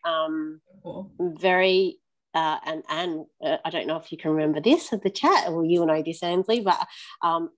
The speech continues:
Speaker 1: petrified of public speaking. So it was actually a really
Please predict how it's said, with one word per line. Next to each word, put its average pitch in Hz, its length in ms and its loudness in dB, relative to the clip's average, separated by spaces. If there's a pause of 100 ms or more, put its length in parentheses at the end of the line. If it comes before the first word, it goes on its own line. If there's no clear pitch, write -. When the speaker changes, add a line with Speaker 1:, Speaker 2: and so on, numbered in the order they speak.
(140)
Speaker 1:
petrified 190 600 -2
of 160 160 -12
public 165 280 -8
speaking. 247 460 2 (140)
So 180 180 2
it 170 140 0
was 170 120 -4
actually 175 320 -2
a 165 60 -2
really 170 560 0